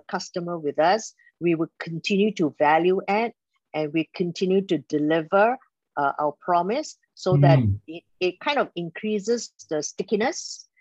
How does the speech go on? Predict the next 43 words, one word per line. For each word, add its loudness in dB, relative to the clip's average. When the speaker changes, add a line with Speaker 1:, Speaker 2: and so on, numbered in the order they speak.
Speaker 1:
between 4
Speaker 2:
Yes. -4
Speaker 1:
us 0
and, -4
and 2
Speaker 2:
Mm. 0
Speaker 1:
the 0
client, -2
and, -6
and -6
that's -2
how 0
we, -12
we -6
grew, -2
all -6
right? -8
I -6
mean, -4
Speaker 2:
Mm. -2
Speaker 1:
I 0
can 0
kind 0
of 2
give 2
you 4
an 0
example -2
about, -4
you -12
know, -12
a -10
client -4
that 0
started -2
with -6
us -2
with -10
just, -6
uh, -6
thirty, -6
uh, -2
uh, -6